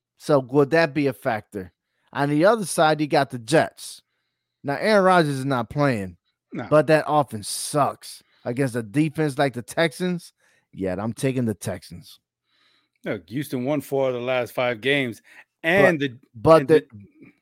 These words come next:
Speaker 2: the
Speaker 1: go ahead. Go
Speaker 2: and
Speaker 1: ahead.
Speaker 2: the Jets, since their bye week, they've only averaging under ten points a game. The Jets can't get anything right. <laughs>
Speaker 1: Oh, wait. The, the most they scored is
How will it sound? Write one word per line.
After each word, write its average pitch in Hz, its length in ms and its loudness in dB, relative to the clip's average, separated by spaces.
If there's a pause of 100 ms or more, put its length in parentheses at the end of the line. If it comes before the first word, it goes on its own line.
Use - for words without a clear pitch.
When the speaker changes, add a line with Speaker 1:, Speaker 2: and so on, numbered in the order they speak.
(140)
Speaker 2:
the 127 80 -4
Speaker 1:
go 151 100 6
ahead. 135 300 4 (460)
Go 143 100 2
Speaker 2:
and 123 100 4
Speaker 1:
ahead. 143 60 2
Speaker 2:
the 120 120 -4
Jets, 175 560 6 (280)
since - 560 -2
their 165 200 2
bye 165 360 4
week, 151 260 -2
they've 147 180 -2
only 160 280 0
averaging 143 420 0
under 135 180 -6
ten 139 220 -6
points 143 400 -8
a 127 60 -14
game. 131 340 -2 (220)
The 147 100 -2
Jets 208 260 4
can't 151 240 -2
get 135 140 -4
anything 135 380 -4
right. 110 400 -8
<laughs> - 200 -10
Speaker 1:
Oh, 156 380 0
wait. 139 360 -2 (260)
The, 135 420 -6 (260)
the 127 100 -2
most 156 280 0
they 165 100 2
scored 165 340 2
is 123 120 -2